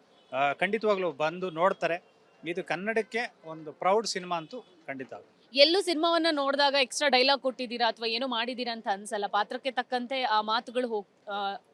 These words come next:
Speaker 2: ಪ್ಲೇ ಆಗುತ್ತೆ. So ಹೇಳಿದ್ರಿ, ಇದಕ್ಕೆ ತುಂಬಾ ಸರ್ಚ್ ಮಾಡಿದ್ದೀನಿ, ಓದಿದ್ದೀನಿ ಅಂತ ಹೇಳಿ. So ಆ ಕನ್ನಡದ ವ-, ಆ, ವರ್ಡ್‌ಗಳ ಬಗ್ಗೆ ಮಾತಾಡೋದಾದ್ರೆ?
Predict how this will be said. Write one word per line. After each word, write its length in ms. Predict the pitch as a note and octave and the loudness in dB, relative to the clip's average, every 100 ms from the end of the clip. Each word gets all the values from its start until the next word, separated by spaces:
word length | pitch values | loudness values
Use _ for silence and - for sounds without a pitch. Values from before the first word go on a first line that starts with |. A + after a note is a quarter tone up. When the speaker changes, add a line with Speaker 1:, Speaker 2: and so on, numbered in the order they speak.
| - A3 | -20 -6
Speaker 2:
ಪ್ಲೇ 200 | A#3+ B3 | 0 4
ಆಗುತ್ತೆ. 760 | A3+ G3 F#3+ G3+ A3 - - - | 4 2 -8 -10 -12 -16 -4 2
So 120 | B3+ | 6
ಹೇಳಿದ್ರಿ, 400 | C4+ D#4+ D#4 C4+ | 8 6 2 0
ಇದಕ್ಕೆ 200 | A#3+ B3+ | -2 -4
ತುಂಬಾ 180 | B3+ B3+ | -4 -2
ಸರ್ಚ್ 360 | C4 A#3+ - | 0 -2 -4
ಮಾಡಿದ್ದೀನಿ, 640 | C4+ B3+ A#3+ A3+ A3+ A#3 - _ - | -4 -2 -4 -6 -6 -8 -10 _ -4
ಓದಿದ್ದೀನಿ 600 | A3 C#4 D#4 C#4 B3+ A3+ | 6 8 8 2 -4 -6
ಅಂತ 200 | A3 A3+ | -8 -6
ಹೇಳಿ. 260 | G#3 G#3 A#3+ | -4 -2 -4
So 360 | A#3 G#3+ G#3 G#3 | -4 -6 -2 -2
ಆ 60 | |
ಕನ್ನಡದ 460 | A3+ B3 C4+ D4 C#4+ | 2 0 0 -4 -4
ವ-, 260 | A3+ A#3 A#3 | -4 -4 -2
ಆ, 220 | G#3 F#3+ | -2 -2
ವರ್ಡ್‌ಗಳ 460 | F#3 A#3+ B3 C4+ A#3+ | 0 0 2 0 0
ಬಗ್ಗೆ 220 | G#3+ G#3 | -4 -6
ಮಾತಾಡೋದಾದ್ರೆ? 640 | F#3 F3+ F#3 F3+ E3+ - | -10 -8 -8 -10 -14 -18